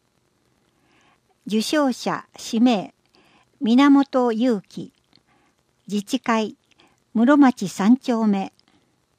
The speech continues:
大会名、第三十八回、奈良県小学生バドミントン大会。表彰名、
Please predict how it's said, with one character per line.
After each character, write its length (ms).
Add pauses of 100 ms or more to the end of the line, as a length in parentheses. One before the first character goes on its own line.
(680)
大 220
会 320
名、 360 (540)
第 300
三 340
十 240
八 360
回、 340 (460)
奈 280
良 0
県 360
小 260
学 240
生 400 (140)
バ 120
ド 140
ミ 160
ン 80
ト 180
ン 100
大 280
会。 320 (1000)
表 140
彰 300
名、 340